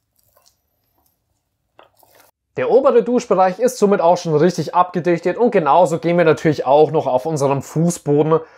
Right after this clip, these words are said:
vor. Wichtig hierbei ist, dass man auf jeden Fall eine Schichtdicke von mindestens null Komma fünf Millimeter erreichen sollte.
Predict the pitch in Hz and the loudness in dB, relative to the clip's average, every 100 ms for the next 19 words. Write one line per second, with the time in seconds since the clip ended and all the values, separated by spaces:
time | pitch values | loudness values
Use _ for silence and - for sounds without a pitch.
0 | _ _ - 175 175 120 202 262 202 220 | _ _ 0 4 4 2 0 -2 -2 0
1 | 202 190 185 185 - 170 180 147 143 151 | 4 4 4 2 0 -2 -2 -2 -2 -4
2 | 151 160 139 139 139 175 - 165 151 156 | -2 0 0 -4 -2 -4 -2 -4 -2 -2
3 | 151 196 190 170 147 151 220 254 185 165 | 0 2 0 -2 -6 0 0 2 0 -2
4 | 160 175 160 _ _ _ - 135 147 165 | 0 -2 -4 _ _ _ -6 -2 0 0
5 | 143 143 156 139 123 113 120 214 - 147 | 0 2 2 2 2 0 0 -2 0 0
6 | 123 117 113 | 0 -6 -8